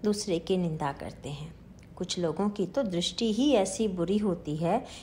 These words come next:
कि किसी में दोष हो या न हो, उन्हें तो दूसरे में दोष ही दिखाई देता है।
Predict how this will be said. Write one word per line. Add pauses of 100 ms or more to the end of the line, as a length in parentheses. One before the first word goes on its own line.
(120)
कि
किसी
में
दोष
हो
या
न
हो, (200)
उन्हें
तो
दूसरे
में
दोष
ही
दिखाई
देता
है।